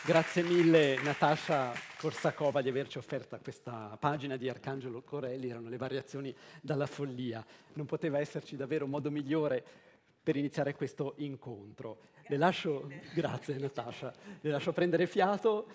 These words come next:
eh, le, <laughs> intanto saluto, colgo l'occasione per salutare Leonardo Caffo. Benvenuto sul palco dello Spazio Officina di Chiasso, benvenuto ad Alice.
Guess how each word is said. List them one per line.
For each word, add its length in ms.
eh, 580
le, 300
<laughs> 300
intanto 340
saluto, 500
colgo 240
l'occasione 380
per 140
salutare 480
Leonardo 480
Caffo. 520
Benvenuto 760
sul 200
palco 480
dello 380
Spazio 320
Officina 340
di 100
Chiasso, 380
benvenuto 440
ad 60
Alice. 520